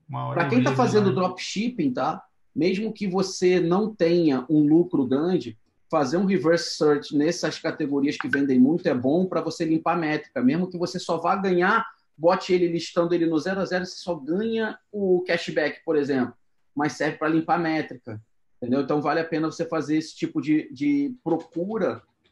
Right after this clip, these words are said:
Speaker 2: pra você manter a sua loja sempre em condições boas de competir. Então, tem várias coisas que você pode fazer. Pô, Lisandro, show de bola. Vamos re-, vamos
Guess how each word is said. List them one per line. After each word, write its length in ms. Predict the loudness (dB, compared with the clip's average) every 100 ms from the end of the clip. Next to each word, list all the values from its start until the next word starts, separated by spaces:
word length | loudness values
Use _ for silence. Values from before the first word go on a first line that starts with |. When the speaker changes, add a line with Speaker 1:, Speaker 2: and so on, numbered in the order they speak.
| -6
Speaker 2:
pra 120 | -4
você 240 | -4 -4
manter 240 | -2 -2 -4
a 40 |
sua 160 | -4 -4
loja 240 | -4 -6
sempre 540 | -4 -4 -2 -2 -4 _
em 120 | -6
condições 500 | -2 -4 -4 -6 -6
boas 480 | -2 -2 0 2 0
de 80 | -4
competir. 760 | -8 -6 -8 -8 -2 -2 -2 _ _ _ _ _ _
Então, 180 | -8 -4
tem 140 | -2
várias 300 | 0 0 -2
coisas 200 | -4 -4
que 60 | -4
você 60 |
pode 220 | -4 -6 -4
fazer. 460 | -6 -2 -2 -2 -6 _ -4
Pô, 140 | 0
Lisandro, 400 | 2 4 2 0
show 280 | -4 -2 -2
de 100 | -2
bola. 260 | -2 0 0
Vamos 220 | -2 -2
re-, 160 | -2
vamos 520 | -2 -2 0 0 -2